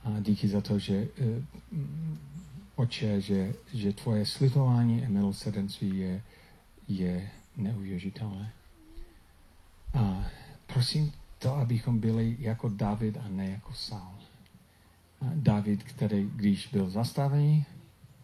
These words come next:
on se probudil a volal k tobě. A prosím tě, jestli, jestli nic nemůžeme dělat dneska, abys, abys u-,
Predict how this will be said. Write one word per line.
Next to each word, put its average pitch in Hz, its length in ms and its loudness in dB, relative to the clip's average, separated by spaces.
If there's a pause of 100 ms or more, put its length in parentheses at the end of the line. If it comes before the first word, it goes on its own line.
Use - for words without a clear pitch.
(100)
on 104 60 -4
se - 140 -4
probudil 117 800 0 (420)
a 107 80 -2
volal 95 400 -4
k - 40 -20
tobě. 98 400 -6 (800)
A - 40 -2
prosím 143 340 4
tě, 156 100 6
jestli, 143 460 6
jestli 120 260 2
nic 165 260 4
nemůžeme 175 400 6
dělat 143 200 4
dneska, 135 380 2
abys, 113 460 -2 (140)
abys 120 340 -2
u-, 180 100 -2